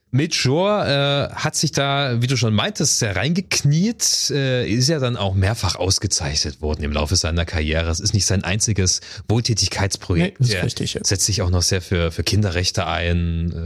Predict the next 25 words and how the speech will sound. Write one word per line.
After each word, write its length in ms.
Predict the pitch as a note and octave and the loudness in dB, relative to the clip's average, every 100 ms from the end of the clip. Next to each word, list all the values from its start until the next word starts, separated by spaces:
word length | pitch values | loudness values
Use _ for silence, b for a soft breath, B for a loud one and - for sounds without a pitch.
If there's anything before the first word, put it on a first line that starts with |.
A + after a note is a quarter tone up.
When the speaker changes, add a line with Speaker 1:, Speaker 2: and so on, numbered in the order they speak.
| - | -4
Speaker 1:
äh, 40 | |
ist, 200 | - - | -2 -2
ist 180 | A2 - | -2 0
da 80 | E2+ | 0
wirklich 240 | - F#2 | 2 0
sehr, 120 | F#2+ | 2
sehr 160 | F2 - | 0 0
umtriebig. 560 | G#2+ - F#2 F2 A2 - B B B B B B _ _ _ _ _ | 0 0 0 0 -2 -4 B B B B B B _ _ _ _ _
Ich 160 | D#3+ - | 0 2
verstehe 320 | D#3+ - C3 | 2 2 0
nach 160 | B2 C3+ | 0 0
wie 100 | A#2 | 0
vor 220 | A2+ A#2 | 2 2
nicht, 280 | A#2+ - F#2 | 2 0 2
wie 220 | A2+ A#2+ | 2 2
er 220 | A2+ A2+ | 0 0
diese, 680 | G#2+ - A#2+ A2 G#2 F#2+ F2+ E2 | -2 0 2 4 2 2 0 0
diese 220 | A2 G#2 | 2 2
Jahre 380 | F2 F2 A#2+ B2+ | 2 0 0 0
damals 360 | G#2 A2 A#2 G2+ | 0 0 2 2
so 60 | |
neunundsiebzig 1000 | G2 G2 A#2+ A2 - A#2+ - A#2 G#2 - | 4 4 2 2 2 0 0 0 0 0
bis, 400 | - F#2+ - - | 0 2 2 0
bis 180 | - F#2 | 0 -2
fünfundachtzig 800 | - G#2 G2 - - - F2+ - | 2 0 0 -4 -2 0 0 -2